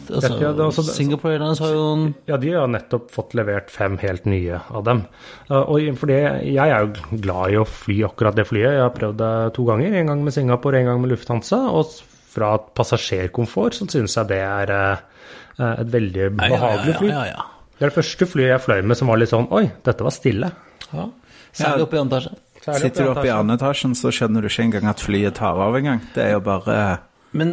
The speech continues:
Speaker 1: men, eh, du var inne på det i stad, Thomas, at fem, Boeing sju fire sju er, er, feirer jo femti år, eh, og de kommer til å fly, de kommer til å fly sikkert i tjue år til.
Speaker 3: Ja, minst disse
Speaker 1: Minst,
Speaker 3: frakterne.
Speaker 1: eh, ja, for det, der er de inne på noen fraktere.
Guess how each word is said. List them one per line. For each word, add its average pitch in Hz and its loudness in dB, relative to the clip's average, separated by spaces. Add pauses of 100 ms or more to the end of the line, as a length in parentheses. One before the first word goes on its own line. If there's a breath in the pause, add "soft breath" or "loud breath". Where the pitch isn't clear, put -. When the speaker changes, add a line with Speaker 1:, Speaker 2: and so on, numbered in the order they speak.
Speaker 1:
men, 180 0
eh, 185 0
du 170 0
var 185 0
inne 151 0
på 139 -2
det 151 0
i - -4
stad, 127 0
Thomas, 135 0
at 135 -2
fem, 123 -2 (260)
Boeing 139 0
sju 135 0
fire 123 0
sju 139 -2
er, 151 2
er, 135 0
feirer 127 0
jo 123 -2
femti 117 -2
år, 120 2 (120)
eh, 131 0 (120)
og 151 -2
de 147 2
kommer 135 0
til 131 0
å 127 -10
fly, 127 2 (320)
de 131 -4
kommer 131 2
til 120 2
å 110 -2
fly 117 0
sikkert 113 -2
i 120 -4
tjue 113 0
år 104 -4
til. 143 -2 (560 loud breath)
Speaker 3:
Ja, - 2
minst 117 2
disse - 0
Speaker 1:
Minst, 160 -2
Speaker 3:
frakterne. 120 0
Speaker 1:
eh, - -8
ja, 123 0
for 160 -2
det, 160 0
der 160 2
er 151 2
de 139 2
inne 123 0
på 127 -4
noen 123 2
fraktere. - -2